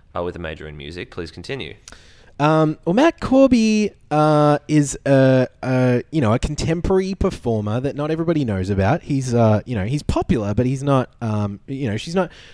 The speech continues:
Speaker 2: Rachel isn't talking about, like, your, uh, you know, who do, who do the, who do the kids like? Come on, Bachelor of Arts
Speaker 1: Ed
Speaker 2: degree.
Speaker 1: Sheeran.
Speaker 2: What have you learned? Yeah. Okay, yeah, Ed Sheeran, like, similar ballpark, and it's a good example, um, but, like, tremendously stratospherically popular,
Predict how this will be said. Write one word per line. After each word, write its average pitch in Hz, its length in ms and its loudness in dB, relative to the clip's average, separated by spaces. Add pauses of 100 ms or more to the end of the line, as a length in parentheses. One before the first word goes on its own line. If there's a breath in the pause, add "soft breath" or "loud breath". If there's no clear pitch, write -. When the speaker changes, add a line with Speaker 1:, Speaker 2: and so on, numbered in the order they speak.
Speaker 2:
Rachel 220 360 6
isn't 180 180 4
talking 151 360 4
about, 110 400 2
like, 101 340 -2
your, 95 300 4
uh, 92 380 0
you 104 180 -4
know, 90 140 -2
who 139 140 2
do, 151 240 0
who 160 120 -2
do 117 80 -4
the, 92 120 -8 (220)
who 202 80 -6
do 202 60 -10
the - 100 -18
kids - 420 -20
like? - 0 - (240)
Come 143 180 -10
on, 85 160 -12
Bachelor 131 280 -10
of 98 80 -14
Arts 98 160 -14
Speaker 1:
Ed 98 100 -6
Speaker 2:
degree. 82 200 -10
Speaker 1:
Sheeran. 67 60 -8
Speaker 2:
What 123 100 -4
have 113 60 0
you 107 60 0
learned? 101 180 -6 (220 loud breath)
Yeah. 311 300 6 (200 soft breath)
Okay, 247 200 -2
yeah, 185 220 -2
Ed 165 180 2
Sheeran, 123 500 2
like, 123 240 2 (100)
similar 175 440 2
ballpark, 143 640 4
and 147 100 -4
it's 143 120 -4
a 147 40 0
good 151 160 0
example, 110 640 -2 (260 soft breath)
um, 110 340 0
but, 107 260 0
like, 110 320 -4
tremendously 151 800 2
stratospherically 120 840 0
popular, 98 500 -8